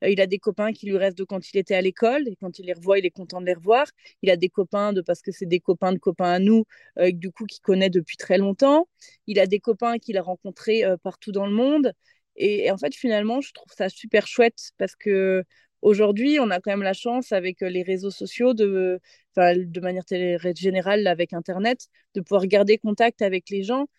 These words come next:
Et, et l'amitié, je suis pas sûre que ça soit que en, du face-à-face. Et je trouve ça chouette, en fait, de me dire qu'il, des copains, en fait, il en a plein. Et s'il a envie de garder contact avec des copains, eh bien, en fait, il garde contact avec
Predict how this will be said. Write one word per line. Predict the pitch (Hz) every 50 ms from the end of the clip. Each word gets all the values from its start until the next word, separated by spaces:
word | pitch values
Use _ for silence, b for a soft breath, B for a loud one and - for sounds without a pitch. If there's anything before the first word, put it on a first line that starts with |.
| B B B B B _ _ _ -
Et, | - 208 208 208 208 208 196 170 -
et | - 220
l'amitié, | 214 202 214 214 220 202 - 320
je | 320 -
suis | - 214
pas | - 220
sûre | 220 - - 269
que | - -
ça | 226 - 208
soit | 196 - - 196 196
que | - - 240 240
en, | 226 208 190 190
du | 180 190
face-à-face. | - - 180 180 - 202 196 - - 220 226 233 - - - _ _ _ _ _ _ _ - -
Et | - 196 196 196 190 190 196
je | 190
trouve | - - 202 -
ça | - 208
chouette, | 202 - - 285 285 - 254
en | 214
fait, | - 208 202 185 _ -
de | 202
me | 190 190 196
dire | 175 233 254 -
qu'il, | - - 214 185 180 175 170 170
des | 160 160 160 190
copains, | 165 - 208 190 277 285
en | 247 196
fait, | 185 208 214 -
il | 220 202
en | 180 175
a | 156 151
plein. | - - 214 220 214 226 233 _ b b b b b b b _
Et | - 185 190 196
s'il | - - - 226 220 220
a | 208
envie | 208 202 196 233
de | 220
garder | 190 214 208 196 185 202
contact | 202 - 214 208 - 247 233 240 - 226
avec | 196 185 185 185
des | 170 185 185
copains, | - - 208 175 - 247 254 277 262
eh |
bien, | 226 190 170
en |
fait, | 170 - 247 - -
il | 196
garde | 180 208 214 208 - -
contact | 226 214 202 240 247 - _
avec | - 196 185